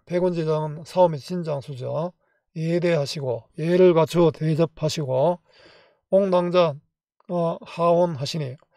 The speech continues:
누이와 공주와 혼인하게 하시니 그 은혜 백골난망이로소이다. 죽어도 잊을 수 없다. 자, 진심으로 항복한 강홍립입니다.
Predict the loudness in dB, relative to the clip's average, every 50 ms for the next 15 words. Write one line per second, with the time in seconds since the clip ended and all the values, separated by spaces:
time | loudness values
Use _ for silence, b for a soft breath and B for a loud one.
0 | b b b b b -6 -2 -2 0 2 4 6 6 6 6 4 0 -4 -4 -2
1 | -2 0 0 -2 -4 -4 -2 0 2 2 0 0 -4 -6 -6 -4 -2 0 0 0
2 | -2 -4 -6 -6 -8 -8 -8 -8 -10 -14 _ b b b b b b b b -10
3 | -4 -2 0 0 0 0 -2 -2 -6 -10 -8 -4 -2 -2 0 0 -2 -2 -2 -4
4 | -4 -4 -6 -8 -8 -10 -12 -12 -12 -12 -14 -16 _ -8 -6 -2 0 2 2 2
5 | 2 0 0 0 0 -2 -6 -8 -8 -8 -8 -8 -8 -12 -16 -14 -10 -10 -10 -10
6 | -12 _ _ _ _ _ _ _ _ -8 -8 -8 -8 -6 -8 -6 -6 -6 -6 -6
7 | -4 -4 -2 0 0 0 0 -2 -4 -8 -8 -10 -8 -8 -8 -8 -8 -6 -4 -4
8 | -4 -4 _ -14 -8 -6 -6 -6 -6 -10 -14 -16 _ -10 -8 -8 -8 -8 -12 -14
9 | -10 -6 -6 -4 -4 -6 -8 -10 -12 -12 -12 -10 -10 -8 -6 -6 -8 -10